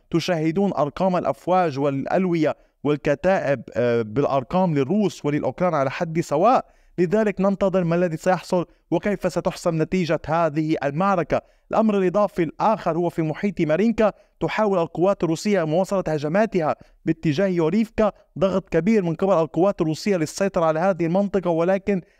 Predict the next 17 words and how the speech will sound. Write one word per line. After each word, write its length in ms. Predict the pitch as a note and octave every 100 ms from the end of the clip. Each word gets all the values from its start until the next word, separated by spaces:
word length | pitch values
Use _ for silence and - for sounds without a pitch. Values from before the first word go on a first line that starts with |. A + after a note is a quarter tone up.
| _
لا 220 | C#3+ G3
نتائج 440 | F#3+ E3+ G3+ F#3 E3
حتى 280 | - - E3
اللحظة. 300 | F3+ E3 E3
منذ 240 | D#3+ D#3+
الأمس 380 | D#3 - G3 -
تحاول 480 | C#3+ - F3+ F#3 C#3+
الوحدات 500 | D3 D3 D#3 F3+ E3+
الروسية. 480 | D3 - A3 A3 - _ _ -
إضافة 520 | F3+ A3+ - G3 F#3+
إلى 420 | F3+ E3+ F3 E3 E3+
ذلك، 360 | A3 G3 - _ -
تستمر 540 | F3+ - F3+ G3 F#3
العمليات 380 | E3+ E3 G3+ -
العسكرية 720 | D#3+ D#3 - E3 G3 G#3 G3 - _
في 180 | _ F#3+
محيط، 440 | F3+ D3+ - G#3